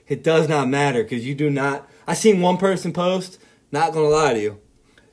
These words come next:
uh, that, I'm not even gonna call them out 'cause they're on my Facebook here, but they literally called, they put a, they put a post up and said,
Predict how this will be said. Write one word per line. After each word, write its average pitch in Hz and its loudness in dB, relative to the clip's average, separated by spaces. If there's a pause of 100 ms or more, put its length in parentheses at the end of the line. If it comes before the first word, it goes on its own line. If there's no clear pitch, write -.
(280)
uh, - -20 (260)
that, 131 -8 (640)
I'm 120 -10
not 139 -4
even 123 -2
gonna 113 -6
call 120 -2
them 107 -4
out 110 -8
'cause 110 -20 (140)
they're 120 -2
on 110 -4
my 107 -8
Facebook 110 -6
here, 104 -6 (400)
but 123 -2
they 127 0
literally 143 6
called, 131 2 (360)
they 117 -6
put 170 0
a, 165 2
they 139 2
put 180 -2
a 151 -4
post 160 4
up 120 -4
and 120 -6
said, 117 -4